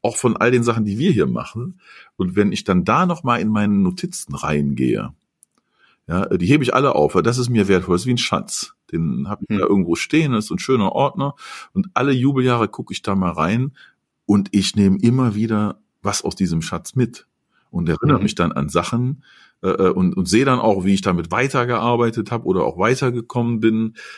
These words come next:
Speaker 1: Ähm, also nach vielen Jahren gehe ich dann noch mal rein hier so, ne, äh,
Speaker 2: Ja.
Speaker 1: reminisziere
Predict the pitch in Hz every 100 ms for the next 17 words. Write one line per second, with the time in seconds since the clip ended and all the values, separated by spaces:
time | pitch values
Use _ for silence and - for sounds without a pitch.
0 | - - 104 101 98 98 95 107 107 -
1 | 180 202 165 107 120 190 208 - 175 156
2 | 143 143 139 131 90 60 58 69 62 65
3 | 80 120 120 87 85 - - 98 110 104
4 | 95 - - 127 87 76 147